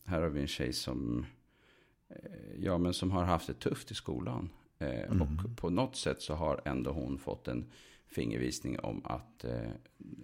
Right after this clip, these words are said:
Speaker 1: eh, det här gick inte rätt till. Och det tror
Speaker 2: Mm.
Speaker 1: jag är en jätteviktig fråga för, eh, vad ska man säga,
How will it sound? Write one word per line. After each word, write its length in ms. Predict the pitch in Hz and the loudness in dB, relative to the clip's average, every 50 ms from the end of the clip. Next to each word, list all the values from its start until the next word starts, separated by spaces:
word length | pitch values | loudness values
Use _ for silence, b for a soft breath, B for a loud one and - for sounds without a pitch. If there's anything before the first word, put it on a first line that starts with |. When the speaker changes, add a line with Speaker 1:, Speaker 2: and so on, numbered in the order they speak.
| - - | -16 -12
Speaker 1:
eh, 560 | - - 69 58 71 - - - - 53 58 - 120 - - - - - _ _ _ _ | -10 -8 -8 -6 -8 -8 -8 -8 -8 -8 -8 -10 -12 -14 -18 -18 -20 -20 _ _ _ _
det 120 | - - 80 | -6 -4 -2
här 180 | 78 78 69 | 0 0 0
gick 220 | 85 104 113 - - | 0 0 -2 -2 -2
inte 180 | 98 - - | -4 -2 -2
rätt 220 | - - - - _ | -4 -6 -6 -8 _
till. 300 | - - - - - - b b b b b b b | -8 -8 -8 -8 -10 -14 b b b b b b b
Och 140 | b - 90 | b -4 0
det 200 | 85 101 107 104 | 4 6 6 6
tror 120 | 107 104 90 | 6 6 6
Speaker 2:
Mm. 120 | 82 58 | 6 8
Speaker 1:
jag 100 | - 82 78 76 | 6 6 6 6
är 40 | |
en 180 | 76 76 - - - | 4 4 2 0 -2
jätteviktig 1040 | - 71 76 82 - - - 71 69 107 139 135 - - - - - - - - - - | 2 2 2 2 2 -2 -6 -4 -2 -2 -2 -2 -4 -12 -6 -4 -4 -4 -4 -8 -10 -10
fråga 440 | - - 73 - 50 50 52 58 69 | -6 -4 -2 -2 0 0 2 0 0
för, 540 | - - - - 65 65 64 64 62 76 | 0 -4 -2 0 2 2 2 2 2 2
eh, 80 | 69 65 76 - - b b b b b b b b b b b b b _ | 0 0 -2 -4 -10 b b b b b b b b b b b b b _
vad 100 | - - | -6 -4
ska 60 | 87 | -2
man 100 | 85 73 | -2 -2
säga, 200 | - - 50 - | 0 0 -2 -2